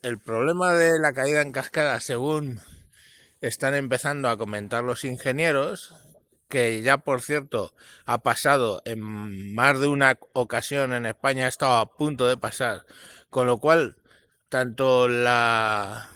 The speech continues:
ministra de Transición Energética como seguramente el presidente,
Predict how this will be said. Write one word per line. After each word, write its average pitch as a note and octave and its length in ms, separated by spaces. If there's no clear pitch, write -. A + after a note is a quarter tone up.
ministra C#3+ 600
de E3 100
Transición D3 640
Energética C3 880
como B2+ 220
seguramente D#3+ 580
el D3 100
presidente, C3 760